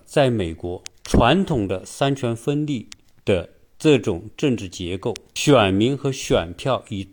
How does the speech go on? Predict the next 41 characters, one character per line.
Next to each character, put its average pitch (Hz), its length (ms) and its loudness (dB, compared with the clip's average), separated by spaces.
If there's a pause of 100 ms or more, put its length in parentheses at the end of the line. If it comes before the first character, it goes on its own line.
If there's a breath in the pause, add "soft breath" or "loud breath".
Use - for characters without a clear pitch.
政 165 280 6
客 95 300 -6
之 120 260 -6
间 113 240 -2
的 98 140 -8
这 127 160 -4
种 95 180 -8
三 123 360 -2
角 98 140 -8
关 117 300 -6
系， - 200 -12 (180)
其 - 240 0
实 147 200 -2
都 220 340 0
已 117 180 -2
经 123 220 -2
没 110 280 0
办 127 280 2
法 90 180 -10
顺 127 480 0
应 107 180 -6 (200)
现 127 500 2
代 98 380 2
的 87 280 -8 (160)
环 92 360 -2
境 104 280 -6 (300)
和 104 220 0
形 98 320 -2
势 113 160 -6
的 95 80 -6
变 92 260 -8
化。 - 120 -20 (200)
而 139 140 4
美 120 240 4
国 104 340 -2 (240)
在 127 220 4
传 135 480 4
统 107 240 -2
的 95 100 -4
政 143 420 2
治、 101 260 -10